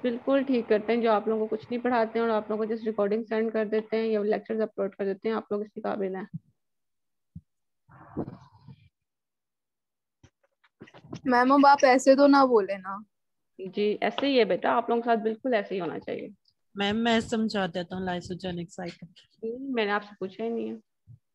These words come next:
Speaker 1: मुझे पता है
Speaker 3: तो
Speaker 1: कौन से
Speaker 3: मैम
Speaker 1: बच्चे लेक्चर सुन रहे हैं और किन, जिनसे मैं, जिनको मुझे पूछना है और जिनसे मैंने नहीं पूछना।
Speaker 3: मैम, तो हमारे सीपी के marks तो खराब ना करें ना।
Speaker 1: अच्छा बच्चों, next पढ़ते हैं classification। जल्दी से lecture को wind up करते हैं क्योंकि कोई फायदा नहीं थी डिटेल में पढ़ाने का,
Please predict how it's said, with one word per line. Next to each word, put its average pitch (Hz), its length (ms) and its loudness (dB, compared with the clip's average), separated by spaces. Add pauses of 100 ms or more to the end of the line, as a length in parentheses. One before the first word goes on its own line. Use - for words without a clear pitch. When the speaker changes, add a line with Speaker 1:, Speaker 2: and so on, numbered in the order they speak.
Speaker 1:
मुझे 220 180 0
पता 247 240 0
है 269 60 -2
Speaker 3:
तो 240 100 0
Speaker 1:
कौन 233 120 4
से 247 100 2
Speaker 3:
मैम 254 80 2
Speaker 1:
बच्चे 233 140 2
लेक्चर 208 260 -6
सुन 214 320 -14
रहे 185 160 -18
हैं 208 200 -14
और 202 240 -2
किन, 202 200 -6
जिनसे 208 340 -4
मैं, 208 520 -6
जिनको 196 320 -6
मुझे 208 160 -2
पूछना 202 440 -6
है 196 60 -6
और 202 60 -10
जिनसे 190 220 -10
मैंने 202 160 -8
नहीं - 160 -10
पूछना। - 460 -14 (200)
Speaker 3:
मैम, 247 320 -2
तो 294 120 0
हमारे 262 380 0
सीपी 247 400 -6
के 254 120 -6
marks 247 400 -2
तो 254 80 -4
खराब 220 440 0
ना 196 140 -4
करें 190 280 -8
ना। 185 260 -10 (1080)
Speaker 1:
अच्छा 240 240 4
बच्चों, 285 200 4
next 277 300 2
पढ़ते 254 260 2
हैं 254 80 -4
classification। 240 680 -2
जल्दी 220 180 -2
से 247 80 -2
lecture 220 260 -2
को 208 100 -8
wind 202 280 -2
up 220 140 -2
करते 233 240 -4
हैं 240 140 0
क्योंकि 226 200 -4
कोई 220 200 -2
फायदा 202 360 -2
नहीं 226 140 -2
थी 220 80 -6
डिटेल 196 340 -4
में 208 160 -4
पढ़ाने 208 340 -6
का, 208 280 -8